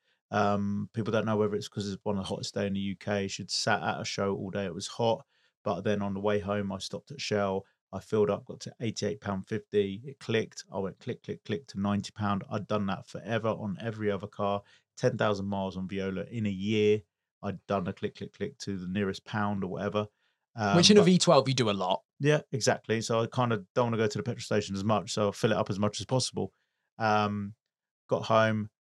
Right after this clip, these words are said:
Speaker 1: picked up my daughter, we went to Starbucks, and on the way back, so out for about twenty minutes, she's full of fuel,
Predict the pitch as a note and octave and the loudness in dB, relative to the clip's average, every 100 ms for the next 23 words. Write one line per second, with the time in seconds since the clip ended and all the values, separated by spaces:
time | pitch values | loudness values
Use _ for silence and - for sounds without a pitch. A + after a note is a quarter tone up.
0 | _ - C#3 G#2+ G#2 G2 G#2 G2 G#2 G#2 | _ -8 -6 -6 -6 0 0 0 -2 -4
1 | - - G2+ F#2+ G2 - G#2+ G#2 G2+ F#2+ | -4 -4 -2 -2 -4 -4 -4 -2 -2 -2
2 | F#2+ G2+ F2+ - - - - A2+ - F#2+ | -2 -2 -4 -6 -10 -10 -6 -8 -8 -12
3 | - - G2+ F#2+ F#2+ - - G2 - A2 | -12 -8 -6 -6 -8 -10 -10 -10 -8 -4
4 | G2+ - G#2 F#2+ F#2 | -6 -4 -4 -4 -6